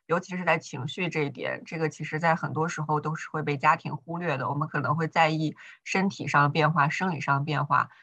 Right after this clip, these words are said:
但是情绪上我们其实很多家庭是不知道要怎么引导他做疏导的，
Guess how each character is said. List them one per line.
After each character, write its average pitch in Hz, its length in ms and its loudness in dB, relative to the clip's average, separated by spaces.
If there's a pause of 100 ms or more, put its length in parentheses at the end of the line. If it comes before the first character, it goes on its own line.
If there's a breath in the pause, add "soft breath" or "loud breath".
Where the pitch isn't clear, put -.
(200 soft breath)
但 202 120 4
是 202 100 -2
情 165 280 -4
绪 175 180 -4
上 143 240 6
我 - 40 -2
们 113 180 -6
其 - 140 -12
实 143 220 -4
很 151 180 -2
多 139 120 2
家 156 160 4
庭 156 180 -2
是 151 120 -6
不 180 160 -12
知 196 120 -10
道 190 180 6
要 160 100 6
怎 139 120 -6
么 131 80 -4
引 135 240 -6
导 156 200 4
他 135 240 -2
做 156 180 -8
疏 196 260 -10
导 - 220 2
的， - 180 -12